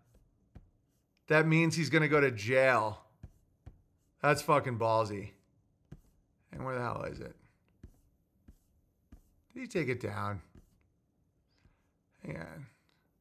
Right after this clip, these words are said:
Oh, this is it. And what Alex Jones kind of admits here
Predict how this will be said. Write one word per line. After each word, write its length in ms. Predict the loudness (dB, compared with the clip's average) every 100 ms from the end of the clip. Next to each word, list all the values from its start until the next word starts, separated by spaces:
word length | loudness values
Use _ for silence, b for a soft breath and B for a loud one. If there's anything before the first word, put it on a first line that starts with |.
| _ _ _ _ 0
Oh, 140 | 2
this 180 | 2 -2
is 120 | -4
it. 220 | -4 -4 -12 -20 _ _ _ _ _ _ _ _ _ _ _ _ _ _ -20 _
And 160 | 2 10
what 160 | 10
Alex 320 | 10 10 8 8
Jones 340 | 6 6 4
kind 200 | 4 6
of 80 | 4
admits 460 | 2 4 4 2
here 480 | 0 2 4 2 -2